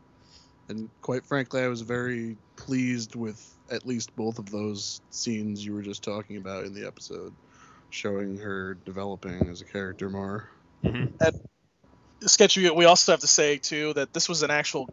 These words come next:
Speaker 3: good ending to part one, unlike <laughs> the first Sword Art Online. <laughs>
Speaker 2: Yeah! <laughs> The first ending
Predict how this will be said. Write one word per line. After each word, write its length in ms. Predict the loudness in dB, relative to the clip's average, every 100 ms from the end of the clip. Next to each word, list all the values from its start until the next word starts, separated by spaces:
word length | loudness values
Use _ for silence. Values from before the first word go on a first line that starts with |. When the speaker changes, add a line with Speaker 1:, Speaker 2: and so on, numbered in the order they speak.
| -4
Speaker 3:
good 180 | -2 0
ending 280 | 0 -2 -6
to 120 | -6
part 280 | 6 6 6
one, 300 | 2 2 0 -6
unlike 420 | -6 -2 -2 -4 _ _ _ _ _ _
<laughs> 280 | 0 2 6 6 10 8 8 2 0 -16 -20 -10
the 80 | -8
first 580 | 0 2 2 0 -6 -20 -20 -20 _
Sword 280 | 0 4 6 6
Art 200 | 8 8
Online. 500 | 8 6 4 4 0
<laughs> 100 | -4 -14 -18 -18 -2
Speaker 2:
Yeah! 1080 | 8 10 12 12 12 12 10 6 2 0 0 -2 -2 -2 -2 -2 -2 -2 -2 -2
<laughs> 140 | -2 -4 -18 -16 -18 -6
The 120 | -4
first 360 | 0 2 4 4
ending 600 | 4 4 2 0 -2 -6